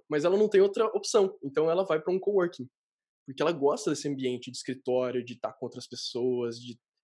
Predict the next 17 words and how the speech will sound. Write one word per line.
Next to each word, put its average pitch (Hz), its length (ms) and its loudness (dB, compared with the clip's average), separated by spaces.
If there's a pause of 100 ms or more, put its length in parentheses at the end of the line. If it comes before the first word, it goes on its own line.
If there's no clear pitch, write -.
(120)
de 135 80 -10
separar 139 560 -2
completamente. 135 920 -2
Daqui, 139 380 -10 (340)
a - 60 -10
partir 175 200 -4
de, 180 100 -6
desse 185 200 -2
momento, 180 560 0 (360)
eu 156 340 -2
estou 151 380 -6 (120)
trabalhando, 131 540 -2 (240)
né? 117 120 -6
Ela 117 200 -2
gosta 127 300 -2
dessa - 160 -12
separação 139 760 -4